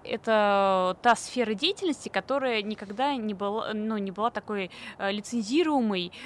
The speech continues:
Э, и, э, когда я вот восемь с половиной лет назад открывала бизнес,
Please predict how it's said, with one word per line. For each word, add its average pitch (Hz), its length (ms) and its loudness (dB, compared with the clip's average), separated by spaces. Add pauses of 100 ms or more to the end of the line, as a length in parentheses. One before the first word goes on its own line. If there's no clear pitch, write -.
(160)
Э, 190 140 -6
и, 226 440 -4
э, 196 680 -2 (100)
когда 226 240 -4
я 202 240 -2
вот 185 180 -12
восемь 196 380 -8
с - 80 -16
половиной 196 380 -2
лет 196 180 -6
назад 202 260 -4
открывала 196 480 -4
бизнес, 311 480 -2